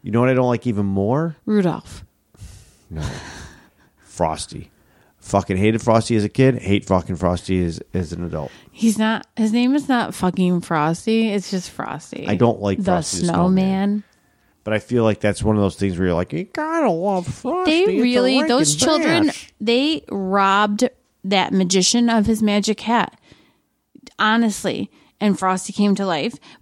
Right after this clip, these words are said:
Speaker 2: But that was the magician's magic hat.
Speaker 1: Happy birthday.
Speaker 2: They were fucking thieves. Thieves.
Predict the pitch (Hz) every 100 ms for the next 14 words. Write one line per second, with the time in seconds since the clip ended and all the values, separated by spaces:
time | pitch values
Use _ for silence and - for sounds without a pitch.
0 | - 180 - 214 240 415 494 - 311 240
1 | 190 214 254 302 247 214 175 170 165 180
2 | 139 - 240 254 - 139 190 190 254 311
3 | 302 - - 95 226 240 262 285 - -
4 | 302 - 302 269 226 208 202 156 160 -
5 | - _ _ - _ 240 233 233 233 190
6 | 180 165